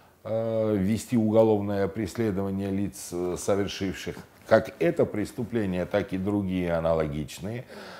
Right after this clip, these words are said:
м, для того, чтобы восторжествовала бы социальная справедливость и виновные были бы наказаны, я считаю, что,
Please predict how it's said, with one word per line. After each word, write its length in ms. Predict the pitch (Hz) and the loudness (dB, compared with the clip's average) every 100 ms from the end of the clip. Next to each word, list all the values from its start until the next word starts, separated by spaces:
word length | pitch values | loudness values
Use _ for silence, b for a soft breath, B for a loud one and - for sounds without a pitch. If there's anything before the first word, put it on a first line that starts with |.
| B B | B B
м, 880 | 85 85 85 85 87 85 87 85 76 | -12 -10 -8 -8 -8 -8 -6 -4 0
для 240 | 90 113 | 4 4
того, 320 | - 110 107 | 4 2 2
чтобы 340 | 82 - 87 85 | 0 -4 -2 2
восторжествовала 1080 | 92 87 101 90 80 90 - 104 107 95 82 | 2 2 0 -2 -2 -4 0 2 4 4 2
бы 500 | 76 78 73 69 69 | 0 -2 0 -2 -4
социальная 760 | - 95 - 101 98 82 80 76 | -4 -6 0 0 2 0 -4 -6
справедливость 800 | - 95 95 95 95 85 76 - | -4 -2 0 0 0 -2 -4 -6
и 60 | |
виновные 560 | 80 90 90 82 82 80 | -4 -2 -2 -2 -2 -4
были 240 | 76 78 | -2 -2
бы 120 | 76 | -2
наказаны, 540 | 78 76 - 90 95 139 | -2 -2 0 0 0 -6
я 200 | 117 95 | -6 -6
считаю, 360 | - - 110 110 | -8 -6 -6 -6
что, 320 | - 110 | -8 -8